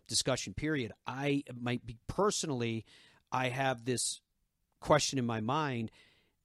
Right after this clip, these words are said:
behind the scenes, has that already taken place? And was that the grounds upon which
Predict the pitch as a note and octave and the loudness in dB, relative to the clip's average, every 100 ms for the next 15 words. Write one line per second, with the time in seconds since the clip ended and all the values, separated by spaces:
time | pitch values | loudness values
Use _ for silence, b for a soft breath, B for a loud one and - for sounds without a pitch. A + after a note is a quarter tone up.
0 | _ A2 C3+ B2+ D#3 F3 D3+ - C3+ A#2 | _ 0 2 6 6 6 2 2 0 -2
1 | - C3+ B2 C3+ B2 A#2+ A#2 A2 A#2+ A2 | -2 -2 0 0 2 0 0 -2 -4 -4
2 | G2 - F#3 A2 - G#2 G#2 B2 A#2 A#2 | -6 0 0 0 -4 -4 0 0 0 -2
3 | B2 B2 - B B B B2 A2+ B2 B2+ | 0 -2 -6 B B B -4 2 2 2
4 | B2 A#2 - - A#2 A2 A#2+ G#2+ - | 0 -2 -6 -2 -2 2 0 2 -2